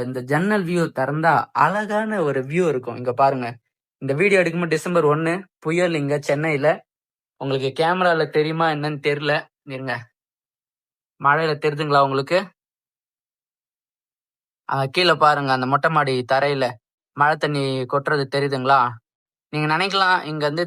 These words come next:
பார்த்த உடனே, "வாவ், சரியான வியூ ப்ரோ, என்ன ப்ரோ பயங்கரமா இருக்கும் பொழுது இங்க இருந்து" அப்படின்னு.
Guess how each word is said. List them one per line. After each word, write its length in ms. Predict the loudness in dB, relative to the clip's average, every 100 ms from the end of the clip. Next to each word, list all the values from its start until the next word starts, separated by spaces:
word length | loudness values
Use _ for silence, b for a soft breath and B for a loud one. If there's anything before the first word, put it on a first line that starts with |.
| 0
பார்த்த 260 | 0 0
உடனே, 180 | -2 -2 2
"வாவ், 300 | 2 2 0 -4
சரியான 420 | -6 -4 -4 -4
வியூ 180 | -6 -6
ப்ரோ, 160 | -2
என்ன 180 | -2 -2 -6
ப்ரோ 120 | -6 -6
பயங்கரமா 420 | -6 -6 -2 -2
இருக்கும் 260 | -4 -6 -6
பொழுது 180 | -4 -4
இங்க 160 | -4
இருந்து" 200 | -6 -4
அப்படின்னு. 340 | -4 -4 -6